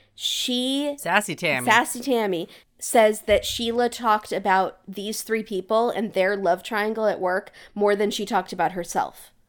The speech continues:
Speaker 1: She even talked about their sex life. So she's, uh, beyond obsessed with these people. Here's the first part of the crazy. Why did she only change two of the names?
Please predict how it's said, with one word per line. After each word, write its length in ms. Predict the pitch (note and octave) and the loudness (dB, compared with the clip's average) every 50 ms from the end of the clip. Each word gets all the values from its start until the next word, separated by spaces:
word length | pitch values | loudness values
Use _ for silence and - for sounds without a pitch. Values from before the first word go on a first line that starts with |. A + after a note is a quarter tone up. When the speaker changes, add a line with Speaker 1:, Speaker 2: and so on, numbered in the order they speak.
| _ - | _ -8
Speaker 1:
She 180 | - - B3+ B3 | -4 -4 -2 0
even 280 | A#3+ B3 A3+ B3 B3+ B3 | 0 2 4 4 4 4
talked 280 | C4+ A#3+ A3+ A3+ - | 4 2 2 2 2
about 240 | A#3 G#3 G#3 G3 G3+ | 0 2 2 2 4
their 140 | G3+ F#3+ F#3+ | 2 -2 -2
sex 360 | - - F#3 D#3+ - - - | 0 0 -2 -2 -2 -4 -8
life. 380 | F#3 - - - - - - - _ _ _ _ _ _ | -8 -8 -8 -8 -14 -16 -20 -20 _ _ _ _ _ _
So 560 | - - - - B3 A3 G#3+ G#3+ G#3+ - - - _ _ - A#3 | -8 -4 4 6 6 6 8 6 2 0 -2 -6 _ _ -10 -6
she's, 420 | - - C4+ C4+ C4 B3+ A#3+ - - - G3+ - - - | -4 -2 -2 0 0 -2 -4 -6 -10 -14 -14 -8 0 2
uh, 100 | G#3 G3+ | 2 2
beyond 440 | G3 A3+ G#3+ G3+ G3 G#3 G#3 G#3+ A3+ | 2 0 0 0 2 2 2 2 2
obsessed 440 | G#3 F3+ - - A3+ F#3+ - - - | 0 -2 -2 -2 0 0 0 -2 -8
with 120 | F#3 F3+ | -12 -8
these 200 | - F3+ E3 - | -6 -8 -8 -8
people. 480 | - - F3+ F3 - - G2+ - - - - - - - _ _ _ _ _ _ _ _ _ _ _ _ _ _ | -6 -6 -6 -6 -6 -6 -10 -10 -10 -16 -20 -20 -20 -20 _ _ _ _ _ _ _ _ _ _ _ _ _ _
Here's 420 | - - - - D#4 D#4+ F4+ - | -16 -10 -2 0 2 2 2 0
the 100 | - F4 | 0 -4
first 280 | D4+ - C4 B3+ B3+ - | 0 2 2 2 2 2
part 200 | - C#4+ D4+ G#3 | 2 4 4 4
of 60 | G3+ G3 | 4 2
the 80 | G3+ | -2
crazy. 540 | G3 - G#3+ - - F3+ - - - - - _ _ _ _ _ _ - | -4 -2 -2 -2 -2 -2 -4 -6 -10 -10 -14 _ _ _ _ _ _ -12
Why 420 | G3+ G3+ F#3+ F#3+ A3+ A#3 A#3 B3 | -10 -6 0 6 6 6 6 6
did 180 | B3+ F#4+ F#4 - | 4 2 0 0
she 200 | - - D4+ C4+ | 0 0 2 2
only 260 | A#3+ B3+ B3+ B3+ B3+ | 2 2 2 0 -2
change 500 | B3 - - C#4 A3 G#3+ A3+ G#3 - - | -2 -4 -2 0 0 0 0 -2 -4 -8
two 220 | - - A#3 G#3 | -6 -2 0 2
of 160 | G3+ F#3+ F#3+ - | 2 0 0 -2
the 80 | F#3 F3 | -2 -2
names? 640 | F3+ - - F#3+ D4+ - C4+ - - - - - | -2 0 0 0 2 2 0 0 -2 -6 -6 -6